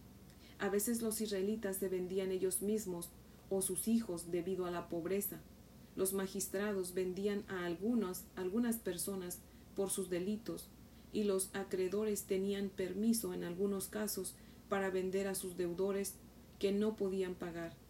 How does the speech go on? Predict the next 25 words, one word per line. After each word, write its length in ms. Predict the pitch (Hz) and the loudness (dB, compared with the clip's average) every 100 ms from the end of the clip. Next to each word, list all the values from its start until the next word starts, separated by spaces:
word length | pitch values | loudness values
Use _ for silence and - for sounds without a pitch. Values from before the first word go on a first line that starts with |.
| - - - - - - | -20 -20 -20 -20 -2 6
Pero 380 | 220 196 185 202 - - - - | 6 6 2 -2 -14 -20 -20 -10
secuestrar 720 | - 185 165 175 170 180 190 | 2 2 4 0 0 0 2
un 140 | 214 226 | 4 6
hombre 420 | 240 190 180 208 - | 6 4 2 -2 -2
con 180 | 180 175 | -2 0
el 160 | 170 | 0
objeto 540 | 165 156 196 208 185 170 | -2 -2 -2 0 0 -2
de 120 | 165 | -2
forzarlo 800 | - 165 156 - 214 240 190 151 - | -2 -2 -2 0 2 4 2 0 -4
a 120 | 165 | -4
la 80 | 165 | 0
esclavitud 800 | 160 - 214 233 226 196 190 196 - - - - | -2 0 2 4 4 4 2 2 -8 -20 -20 0
es 260 | 190 190 180 | 4 4 2
algo 360 | 170 175 196 | 0 0 0
que 180 | - 185 | 2 2
el 100 | 165 | 2
Nuevo 280 | 165 185 226 | 0 0 0
Testamento 720 | 240 226 208 190 175 175 175 - | 0 0 0 0 -2 -2 -4 -4
cataloga 720 | 190 185 180 175 202 214 185 - | -4 -2 0 2 2 2 -2 -2
junto 340 | 196 190 190 175 | -2 0 0 -2
con 160 | 175 | -2
los 160 | 175 170 | -2 -2
delitos 520 | 175 185 180 170 - | -2 -2 -2 -4 -4
más 280 | 170 170 165 | -4 -4 -2
graves. 440 | 165 160 160 160 | -2 0 -2 -6